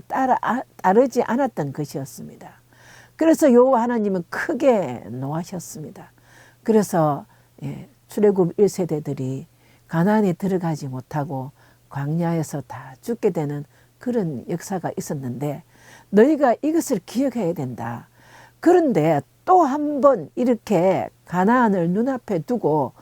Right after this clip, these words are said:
하나님이 허락한 가나안 땅을 거부하는 것, 이거 크게 여호와의 노를 더하는 것이다. 이제 너희가 이렇게 나오면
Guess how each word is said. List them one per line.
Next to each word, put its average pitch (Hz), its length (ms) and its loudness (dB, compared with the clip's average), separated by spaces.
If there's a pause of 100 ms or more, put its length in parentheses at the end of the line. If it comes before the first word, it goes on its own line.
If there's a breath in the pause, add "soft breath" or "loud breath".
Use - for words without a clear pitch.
(300 loud breath)
하나님이 285 520 2
허락한 175 640 -4
가나안 190 440 0
땅을 139 420 -4 (420 loud breath)
거부하는 196 680 0
것, 139 160 -8 (560 soft breath)
이거 269 240 4
크게 320 840 0
여호와의 202 420 4
노를 156 520 0
더하는 156 360 -6
것이다. 139 580 -12 (500 soft breath)
이제 226 580 2
너희가 240 340 4
이렇게 254 300 0
나오면 160 720 0